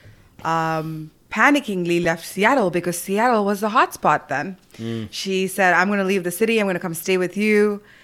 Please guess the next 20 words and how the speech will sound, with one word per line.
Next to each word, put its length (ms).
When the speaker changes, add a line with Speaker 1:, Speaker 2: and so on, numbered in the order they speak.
Speaker 1:
And 300
she 120
took 160
a 60
flight. 460
She 200
said 220
she 80
was, 120
she 200
was 180
really 260
sick 400
when 140
she 140
came 420
to 100
see 220
me. 160
So 300